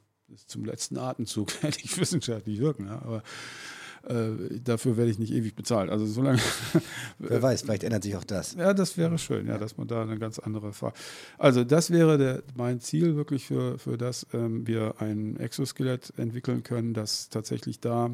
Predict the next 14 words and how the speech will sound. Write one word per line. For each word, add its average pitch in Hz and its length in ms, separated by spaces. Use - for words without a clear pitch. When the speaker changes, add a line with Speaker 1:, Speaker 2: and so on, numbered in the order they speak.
Speaker 1:
den 113 140
Menschen 113 580
und 117 200
nicht 123 180
nur 120 120
Unterstützung 101 640
gibt, - 260
dass - 160
die - 100
also 113 240
sich 107 240
wieder 113 220
bewegen 113 400
können, 160 240